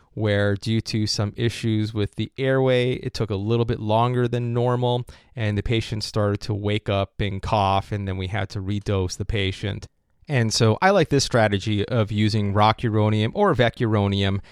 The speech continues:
as the neuromuscular blockade of choice. So while we're on the topic of meds, uh, the only other thing that I would add is, while we're thinking about induction and paralytic agents,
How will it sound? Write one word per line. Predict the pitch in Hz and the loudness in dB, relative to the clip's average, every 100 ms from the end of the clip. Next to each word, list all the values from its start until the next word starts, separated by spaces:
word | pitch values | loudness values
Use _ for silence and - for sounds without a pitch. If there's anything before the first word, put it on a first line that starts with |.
| - - | -20 -12
as | - 104 95 | -4 -2 0
the | 104 98 | 0 0
neuromuscular | 110 117 104 110 - 110 98 | 2 2 2 0 -2 -4 -4
blockade | 98 98 98 104 92 | 0 -2 -2 -2 -4
of | 101 - | -4 -6
choice. | - 101 92 - - - _ | -2 0 -2 -6 -14 -20 _
So | - | -2
while | 156 185 | 4 4
we're | 175 | 4
on | 170 | 4
the | 151 | 2
topic | - 151 156 127 | 2 2 2 0
of | |
meds, | 113 131 151 117 117 - | 0 2 2 2 0 -4
uh, | 120 117 | 0 0
the | 127 | 0
only | 220 277 | -2 -2
other | 202 | -2
thing | 160 147 131 | -2 -2 -2
that | 113 | 0
I | |
would | 107 - | -2 -2
add | 113 113 113 | 0 2 2
is, | 107 104 - - - - | 0 -4 -10 -20 -20 -8
while | 131 156 | 2 4
we're | 165 165 | 4 0
thinking | 175 170 170 | -2 -4 -6
about | 156 147 151 | -2 0 0
induction | 123 110 113 120 - 131 123 123 | -2 -2 0 0 -2 -6 -4 -6
and | - 107 101 | -4 -2 -2
paralytic | - 113 104 110 127 | 0 0 0 -2 0
agents, | 117 120 120 120 - - | -2 -2 -2 -4 -6 -10